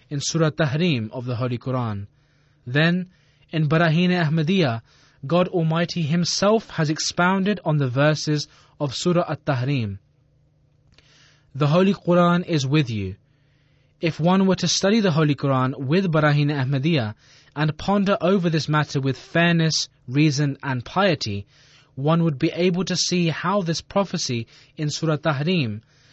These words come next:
that a person from among this ummah would also be named Mary, and would then be transformed therefrom into Jesus, i e, be born from Mary, was fulfilled in the revelations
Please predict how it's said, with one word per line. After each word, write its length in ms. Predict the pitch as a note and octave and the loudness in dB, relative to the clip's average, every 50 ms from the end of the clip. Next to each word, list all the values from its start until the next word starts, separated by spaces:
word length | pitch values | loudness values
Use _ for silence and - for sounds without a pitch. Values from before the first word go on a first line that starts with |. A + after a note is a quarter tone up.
| _ _ _ - | _ _ _ -4
that 140 | C#3+ C#3 | -2 -2
a 60 | C#3+ C3+ | -2 -2
person 440 | - - F3 F#3 F3+ - - F#3 | 0 0 2 2 2 0 -2 -4
from 180 | E3 - E3+ E3 | -2 -2 0 0
among 360 | D#3 D#3 D#3+ D#3+ E3+ E3 D3+ | 2 2 2 4 4 2 2
this 220 | C#3 E3+ F3 - - - | 2 0 0 -2 -4 -4
ummah 380 | G3 F#3 F3+ E3 D3 C3+ C3 B2+ - _ _ _ _ - | 0 0 2 2 2 2 0 -2 -6 _ _ _ _ -4
would 140 | C#3+ C#3+ - - | -4 -4 -2 0
also 400 | E3 F3+ G#3 F#3+ - - F#3+ E3 | 0 0 0 0 0 0 0 2
be 100 | D#3 D3+ | 2 2
named 340 | C#3+ C#3+ C3+ C3+ C3 B2 A#2 | 2 2 2 0 0 -2 -2
Mary, 520 | B2 C3 C#3 C3+ A#2 A2+ G#2 G2+ G#2+ - _ _ _ _ _ _ _ _ | -2 0 0 0 0 -2 -4 -6 -8 -10 _ _ _ _ _ _ _ _
and 140 | C#3+ C#3 D3 | -4 -2 0
would 200 | C#3+ D3 D3+ C3+ | 0 0 0 0
then 260 | A#2+ D#3 D#3+ D#3+ D#3+ | 2 2 2 2 2
be 100 | D3+ D3+ | 2 0
transformed 720 | D3 - - F3 E3 D#3+ D3 - - - E3+ E3+ D#3+ D#3+ D3+ C3 | 0 0 -2 0 0 0 -2 -4 -4 -2 0 2 2 0 0 -2
therefrom 600 | B2+ C#3+ D3+ D#3 D3+ - - - D#3+ D#3 D3+ D#3 | 0 2 2 2 2 0 -2 0 0 0 0 -2
into 280 | - D#3+ D#3 D3 D3 | -2 -4 -2 -2 -2
Jesus, 600 | C#3 - E3 G3+ A3+ F3+ C3+ A2+ G#2 G2 - - - _ _ _ _ _ _ _ _ - | -4 -2 0 0 0 0 0 -2 -4 -4 -6 -8 -12 _ _ _ _ _ _ _ _ -2
i 140 | C#3+ D#3 D#3+ | 0 0 2
e, 240 | D#3 D3+ D#3 D#3+ | 2 2 2 0
be 180 | C#3+ C#3 D#3 D3+ | 0 0 -2 -2
born 380 | B2+ - D#3+ F3 F#3+ G3+ G3 E3+ | -2 -2 0 0 2 0 0 -2
from 260 | - - C3 A#2+ A2+ | -4 -6 -6 -4 -4
Mary, 440 | A2+ A2+ A2 G#2+ G#2 G2+ G#2 G#2+ - _ _ _ _ _ _ _ | -4 -4 -4 -4 -4 -6 -8 -10 -12 _ _ _ _ _ _ _
was 160 | C#3 D3+ C#3+ | -2 -2 -2
fulfilled 720 | - - - E3 D#3 C#3+ - - F#3 F#3+ G3 G#3 G#3+ F#3 - - | -2 -2 -2 -2 -2 -2 0 2 2 4 4 4 2 0 -4 -4
in 100 | E3 D3 | -4 -2
the 80 | C#3+ C3 | 0 0
revelations 800 | C#3 C3+ C3 C3 C3 C3+ D3+ D#3+ D3+ - - E3 E3 E3 D3+ | 0 0 0 0 0 0 0 0 0 -2 -4 -4 -4 -4 -6